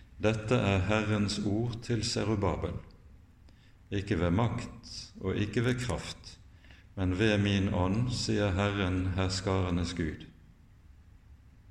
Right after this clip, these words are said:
«Hvem er du, du store fjell, som reiser deg foran Zerubabel?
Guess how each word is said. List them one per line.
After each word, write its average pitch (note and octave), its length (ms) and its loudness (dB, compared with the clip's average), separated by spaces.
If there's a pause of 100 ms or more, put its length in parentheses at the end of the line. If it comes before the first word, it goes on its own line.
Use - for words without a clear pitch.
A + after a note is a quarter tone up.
(600)
«Hvem A#2 320 4
er A#2+ 320 4
du, E2+ 80 2 (320)
du A2 160 2
store G#2 480 0
fjell, E2 400 0
som G2 240 0
reiser G2 480 0
deg E2+ 160 0
foran A#2 400 0
Zerubabel? F#2 680 -2